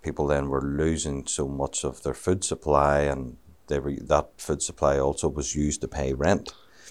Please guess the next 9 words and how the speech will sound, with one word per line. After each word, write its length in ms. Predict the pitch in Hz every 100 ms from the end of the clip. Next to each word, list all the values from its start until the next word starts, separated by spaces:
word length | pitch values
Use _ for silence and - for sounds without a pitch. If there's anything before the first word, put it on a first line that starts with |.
| - - - - - - - - - - - - - - - -
And 300 | 104 98 - - - - - - - - - - - 101
they 500 | 127 156 156 139 -
were 180 | - 110
not 340 | 104 95 98 -
the 100 | 85
only 220 | 87 82
crops 360 | - 76 -
being 220 | - 71 71
grown. 360 | 85 120 87